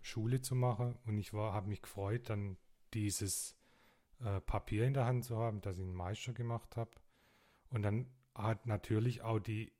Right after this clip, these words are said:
äh, I H K gesagt, "Ey, es gibt noch die und die Möglichkeit, darauf aufzubauen." Da hab ich mir das so überlegt und hab gedacht, "Komm, die, das ging jetzt so schnell rum, jetzt mach ich das auch noch." Weil was ich hab, hab ich.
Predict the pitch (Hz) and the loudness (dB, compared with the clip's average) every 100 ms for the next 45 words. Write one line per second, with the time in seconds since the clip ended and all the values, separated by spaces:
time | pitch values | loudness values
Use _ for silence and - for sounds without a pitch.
0 | _ - 107 101 104 104 - - 104 101 | _ -4 0 2 0 -2 -6 -2 0 0
1 | 101 - 98 107 - 120 120 117 127 - | -2 0 -2 0 0 -2 0 0 0 -2
2 | 113 117 - 113 104 98 95 98 113 120 | -4 -6 -6 -4 -4 -4 -4 -2 -4 -6
3 | - 135 131 131 - - _ _ - - | -4 2 4 2 -2 -20 _ _ -20 -4
4 | 110 101 101 92 110 - 120 - 123 120 | 0 0 -2 -2 -4 -4 -6 0 4 6
5 | 127 127 - _ _ - - - - 98 | 4 2 -10 _ _ -20 -20 -14 -2 2
6 | 101 104 101 95 117 98 95 98 101 117 | 2 2 2 0 -2 -4 -4 0 0 0
7 | 113 104 - 98 98 95 - - 107 107 | 0 -2 -4 -4 -4 -4 -10 -2 2 4
8 | 120 - _ _ - 107 104 _ - - | 2 -2 _ _ -8 -6 -6 _ -10 -2
9 | 117 113 - 120 - 120 107 107 120 135 | 2 2 4 2 4 2 4 6 6 4
10 | - - _ _ _ _ - - - 117 | -2 -20 _ _ _ _ -10 -8 -6 0
11 | 101 92 92 98 90 87 92 - - _ | 2 2 -2 -4 -6 -8 -8 -8 -14 _
12 | _ 107 98 95 95 101 - 104 - 107 | _ -2 0 0 -2 -4 -4 -6 -2 -2
13 | 113 127 - | 0 -2 -4